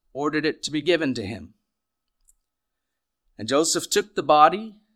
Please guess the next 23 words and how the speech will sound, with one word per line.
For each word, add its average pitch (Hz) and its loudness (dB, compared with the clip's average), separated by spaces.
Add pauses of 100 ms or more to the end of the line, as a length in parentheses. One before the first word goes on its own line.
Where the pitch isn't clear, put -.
(120)
and 104 -14
wrapped 127 0
it 123 -4
in 113 -8
a 107 -14
clean 151 -6
linen 151 -4
shroud 151 0 (600)
and 131 -8
laid 143 -2
it 143 -4
in 143 -6
his 135 -8
own 151 -4 (180)
new 151 -6
tomb, 160 -6 (1000)
which - -8
he 143 -2
had 127 -4
cut 135 -2
in 107 -10
the 110 -8
rock. 117 -2